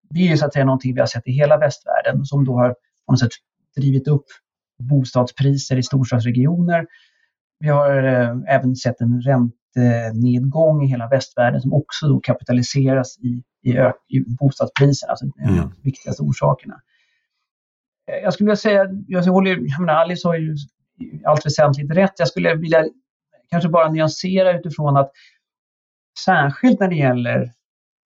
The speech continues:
Speaker 1: eh, i-, utrikesfödda, eh, och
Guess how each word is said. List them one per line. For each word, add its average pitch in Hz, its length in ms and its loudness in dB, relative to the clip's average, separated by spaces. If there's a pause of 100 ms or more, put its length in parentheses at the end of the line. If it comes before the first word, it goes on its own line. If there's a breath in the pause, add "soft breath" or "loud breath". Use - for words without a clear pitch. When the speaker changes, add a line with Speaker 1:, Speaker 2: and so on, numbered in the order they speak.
(240)
Speaker 1:
eh, 123 360 0
i-, 147 440 0
utrikesfödda, 143 1040 0 (640)
eh, 131 460 2
och 151 320 0